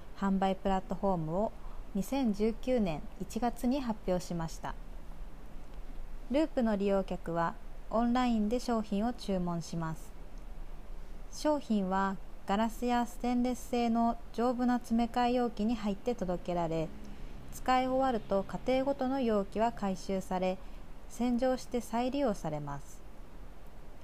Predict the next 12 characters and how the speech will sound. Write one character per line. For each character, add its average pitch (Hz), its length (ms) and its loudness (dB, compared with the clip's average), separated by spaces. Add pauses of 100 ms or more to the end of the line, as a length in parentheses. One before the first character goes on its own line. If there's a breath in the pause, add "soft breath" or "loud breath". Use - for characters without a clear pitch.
(800)
容 277 180 4
器 285 160 -2
代 294 220 6
は 285 200 4
別 233 240 0
途 262 80 0
か - 100 -4
か 247 160 2
り 247 80 4
ま 254 160 4
す - 140 -6
が、 170 200 2